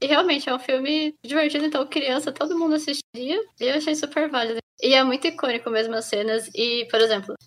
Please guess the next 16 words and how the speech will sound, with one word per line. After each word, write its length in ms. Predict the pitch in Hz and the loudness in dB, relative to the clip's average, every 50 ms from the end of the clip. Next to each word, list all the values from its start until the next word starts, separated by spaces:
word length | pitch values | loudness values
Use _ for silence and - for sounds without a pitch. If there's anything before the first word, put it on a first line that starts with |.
| _ | _
mesmo 220 | 208 220 226 240 262 | 4 4 4 4 4
eu 60 | 262 | 2
não 100 | 254 254 | 4 4
lembrando 380 | 254 247 233 233 226 220 226 | 2 2 2 2 2 2 2
tantos 260 | 226 - 226 220 - - | 0 -2 -2 -4 -4 -6
detalhes 500 | 202 208 202 - - 214 220 233 233 220 | -6 -6 -4 -2 0 0 2 0 0 -2
em 120 | 220 208 - - _ _ | -4 -6 -8 -10 _ _
si 140 | - 247 247 | -10 -4 -2
da 100 | 226 202 | -2 -2
história, 680 | 190 - - - - 220 233 269 285 269 202 190 - - _ _ _ - | -2 -4 -6 0 2 4 4 6 4 4 2 0 -4 -12 _ _ _ 0
a 80 | 226 | 0
cena 300 | 240 240 - 240 254 262 | 2 2 0 2 2 2
das 240 | 247 247 247 254 - | 2 2 0 0 0
três 400 | - - 233 226 226 254 269 269 262 220 - _ 233 | -2 0 2 2 2 2 0 -4 -8 -12 -12 _ -8
juntas, 360 | 240 254 - 247 226 220 214 | -8 -4 0 0 0 2 2
a, 400 | 220 214 214 214 208 208 196 | 2 4 4 4 2 0 0